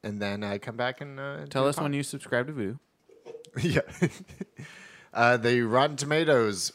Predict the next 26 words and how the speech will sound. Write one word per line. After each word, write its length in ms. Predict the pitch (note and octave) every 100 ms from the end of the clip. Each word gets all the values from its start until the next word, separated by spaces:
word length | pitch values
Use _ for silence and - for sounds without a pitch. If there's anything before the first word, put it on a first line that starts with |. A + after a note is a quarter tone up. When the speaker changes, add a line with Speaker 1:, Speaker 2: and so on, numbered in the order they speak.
| -
Speaker 1:
blurb 500 | F#2+ D3 E3+ G#2 F2
was, 560 | F#2+ C3+ B2 F2+ - -
"A 160 | A2+ A2
T 240 | G2 E3 F3
V 140 | F#3
spinoff 440 | E3+ - F3+ D3 C#3
that 200 | A#2+ F#2+
lacks 380 | A2+ C#3 -
enough 300 | B2+ A2 C3+ -
energy 320 | C#3+ C3+ C#3
to 100 | B2
spin 600 | - - C3+ D3 E3+ F#3+ _ _ _ _ _ -
the 160 | G#2
Avengers 500 | G2+ A#2+ A#2+ A#2+ B2 -
and," 320 | A2 G#2+ F#2+ - _ _
what? 300 | - C3 - _ _ _ _ _
Speaker 2:
A 80 | D#3
T 220 | - B3+
V 80 | D4
spinoff 460 | D4 - D#3+ D3 -
that 140 | A#2+
lacks 340 | A#2 F3+ G#3+ -
enough 340 | C3+ E3 F#3
energy 320 | F3 F3+ F3
to 80 | F#3+
spin 420 | - G#2 F#2 A#2